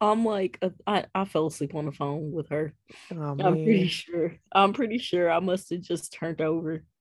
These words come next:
Speaker 1: <laughs>
Speaker 2: She'll have to, she'll have to drive up here one, one Friday.
Speaker 1: Yes, that'll be so fun.
Speaker 2: But, um, yeah, man, so that's our updates, you know, we just trying to make it.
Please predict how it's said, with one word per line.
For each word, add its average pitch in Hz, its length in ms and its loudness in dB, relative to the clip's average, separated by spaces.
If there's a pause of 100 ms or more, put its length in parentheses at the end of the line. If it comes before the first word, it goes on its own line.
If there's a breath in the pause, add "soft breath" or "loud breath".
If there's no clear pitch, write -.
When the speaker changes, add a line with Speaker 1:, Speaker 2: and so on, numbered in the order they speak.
(140)
Speaker 1:
<laughs> - 300 -8
Speaker 2:
She'll 240 220 2
have 220 200 2
to, 175 260 4 (200)
she'll 196 360 2
have 175 180 0
to 165 100 -2
drive 151 300 2
up 147 160 2
here 139 180 -2
one, 139 340 -6
one 147 360 -4
Friday. 139 540 -4 (520)
Speaker 1:
Yes, 170 540 -4
that'll 180 260 2
be 170 260 0
so 156 300 -4
fun. 156 380 -6 (840)
Speaker 2:
But, 156 260 2
um, 147 480 -2 (260 loud breath)
yeah, 156 260 -2
man, 151 380 -2
so 143 520 -2 (320)
that's 156 240 0
our 156 160 -2
updates, - 580 -6
you 180 100 -6
know, 160 240 -6
we 156 120 -2
just 160 240 -6
trying 143 160 -2
to 143 40 0
make 139 300 0
it. 160 160 -8